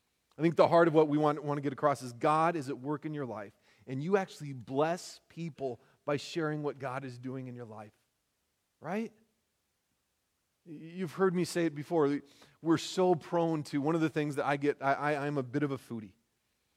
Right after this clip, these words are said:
And when I find a new restaurant for the next couple of weeks, that's one of the only things I can talk about, or a specific experience that I had at a restaurant.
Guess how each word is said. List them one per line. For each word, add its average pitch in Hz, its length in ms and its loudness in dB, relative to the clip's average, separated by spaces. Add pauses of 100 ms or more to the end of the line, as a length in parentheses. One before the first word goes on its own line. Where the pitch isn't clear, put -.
(300)
And 135 140 -2
when 151 100 8
I 160 140 6
find 165 560 2
a 156 60 2
new 151 180 2
restaurant 127 640 -2
for 127 140 -10
the 127 100 -2
next 147 280 -4
couple 147 260 -2
of 135 100 -4
weeks, 131 280 -2 (220)
that's 131 220 -4
one 147 100 -2
of 143 60 -2
the 143 160 0
only 151 360 0
things 143 260 -6
I 131 80 -2
can 123 160 -8
talk 117 240 -8
about, 117 200 0
or 131 120 4
a 117 40 0 (200)
specific 175 640 0
experience 160 760 0
that 135 140 -4
I 131 80 2
had 135 220 0
at 123 100 -4
a 120 60 -4
restaurant. 107 480 -14